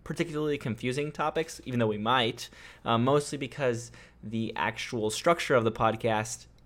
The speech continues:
is confusing and makes no sense at all. And if you don't understand, um, you can go ahead and give us a listen again. Um, I don't completely understand, and I hope that I explained it well, 'cause this is my, like, hundredth and fifth time explaining it, 'cause this is, like, the hundred and fifth take that I have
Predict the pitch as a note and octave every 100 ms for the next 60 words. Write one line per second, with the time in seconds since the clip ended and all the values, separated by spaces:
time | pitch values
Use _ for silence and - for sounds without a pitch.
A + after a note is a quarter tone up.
0 | A2+ A2+ A2 G2+ - - A2+ A#2+ G#2+ F2+
1 | - A#2 C#3 C#3+ - F3 F3 F3+ F#3 G#2+
2 | - - - E3+ F3 - F#3+ G#3+ G3+ F#3+
3 | F#3 F3 F3 - C3+ C#3 C#3 D3 C3+ C3
4 | B2+ A2 A#2 A#2 G#2+ G#2+ A2 G2 G2 A#2+
5 | B2+ - - - A2+ A2 A#2 C#3 C#3+ D#3+
6 | C#3+ D3 C#3+ C#3 C3 G#2 G#2+ A#2 A2+ G#2+
7 | - A2 A2+ G2+ G2+ A2+ C#3+ - G#2+ A#2
8 | A#2+ G#2+ G2 - A2 - A2+ G#2+ A2+ A#2
9 | G2+ A2+ A2 - A2+ G#2+ - G2+ A2 C3
10 | C#3+ - G2+ G2+ G2+ G2+ G2 F#2+ G#2+ G#2
11 | G2 G2 G#2+ - - G#2 - F#2 F#2+ A2+
12 | A2 A#2+ B2+